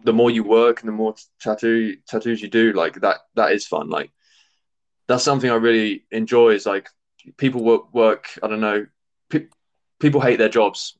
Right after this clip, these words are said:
a lot of the time, and they wake up and they're like, "Oh, I can't believe it's Monday, I've got to go to fucking work." Whereas, like, by the end of my time off work, you know, I usually have Sunday and Monday off, like, I'm, I'm, ang-, like,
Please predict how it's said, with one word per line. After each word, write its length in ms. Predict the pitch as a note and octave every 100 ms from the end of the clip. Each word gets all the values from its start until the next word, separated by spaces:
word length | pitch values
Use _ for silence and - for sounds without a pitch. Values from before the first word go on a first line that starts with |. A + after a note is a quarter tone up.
| -
a 60 |
lot 140 | G#2 F#2
of 60 |
the 60 | F2+
time, 360 | G#2 F#2 F2+ -
and 140 | F#2 F#2+
they 60 |
wake 260 | G2 G#2 G#2+
up 80 | F#2+
and 60 | G2+
they're 60 |
like, 160 | F#2 F#2
"Oh, 180 | F#2+ D#2+
I 60 | -
can't 160 | G#2
believe 160 | F#2+ F#2
it's 120 | F2
Monday, 280 | G2+ G#2 F#2+
I've 80 | F#2
got 60 | F2+
to 40 |
go 80 | G2
to 80 | F#2+
fucking 340 | - F#2 G2+
work." 340 | G#2 G2+ A2 -
Whereas, 200 | G2 F#2+
like, 300 | F#2 F2+ _ _ _ _ _ _ _ -
by 160 | A#2
the 100 | A2
end 140 | A#2 A#2+
of 80 | A2+
my 400 | A2+ A2+ A#2 A2+ _ _ _ _
time 240 | - A2+ A2+
off 180 | A#2 A#2+
work, 320 | B2 A#2 - -
you 100 | -
know, 120 | A2 G2
I 20 |
usually 240 | G#2+ G#2+
have 140 | G#2+ G#2+
Sunday 240 | A2+ A2
and 100 | G#2+
Monday 280 | A2 A2 G#2+
off, 240 | G#2+ G#2+
like, 260 | G#2+ G2 - _
I'm, 240 | A2 A#2 A2+ -
I'm, 300 | G#2+ A2+ G#2 -
ang-, 180 | A2 - -
like, 220 | F#2+ F#2